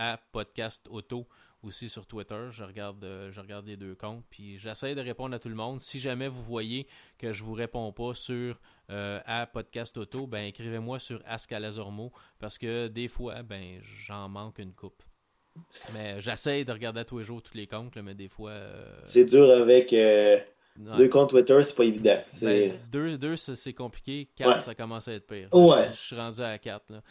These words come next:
Speaker 2: <laughs>
Speaker 1: Euh, si aussi vous voulez écouter, euh, la nouvelle émission que je fais avec, euh, euh,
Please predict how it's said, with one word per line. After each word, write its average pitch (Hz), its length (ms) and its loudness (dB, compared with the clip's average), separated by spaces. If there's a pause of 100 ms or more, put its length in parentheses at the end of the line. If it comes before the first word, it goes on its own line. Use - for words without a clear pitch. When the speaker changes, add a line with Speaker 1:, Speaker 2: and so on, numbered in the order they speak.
(240)
Speaker 2:
<laughs> 139 140 6
Speaker 1:
Euh, 107 840 -4 (500)
si - 440 -10
aussi 147 240 -8
vous 143 80 -8
voulez 123 220 -8
écouter, 139 420 -6
euh, 110 180 -6
la 104 320 -8
nouvelle 110 280 -10
émission 131 420 -10
que 110 480 -10
je 101 240 -12
fais 127 320 -12
avec, 107 440 -14
euh, 113 400 -10
euh, 95 320 -16